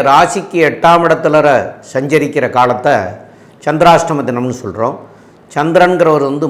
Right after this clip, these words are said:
மனோகாரகன். அப்ப அந்த மனோகாரகன் எட்டாம் இடத்துல சஞ்சரிக்கிற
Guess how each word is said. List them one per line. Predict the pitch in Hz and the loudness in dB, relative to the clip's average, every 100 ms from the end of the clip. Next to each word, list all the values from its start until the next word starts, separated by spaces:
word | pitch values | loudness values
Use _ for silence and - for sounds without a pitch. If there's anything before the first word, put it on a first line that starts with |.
| 127 | -2
மனோகாரகன். | 131 156 147 127 147 117 127 196 - - _ _ - | 2 2 4 4 2 2 -4 -8 -14 -20 _ _ -4
அப்ப | 139 170 156 | -2 0 0
அந்த | 143 131 | 0 2
மனோகாரகன் | 143 180 202 175 175 175 175 180 175 143 | 2 4 4 6 6 6 4 2 0 -2
எட்டாம் | - 185 190 185 | 2 4 6 4
இடத்துல | 180 165 165 147 143 | 0 0 0 0 -2
சஞ்சரிக்கிற | 131 156 165 151 139 | 0 2 0 0 0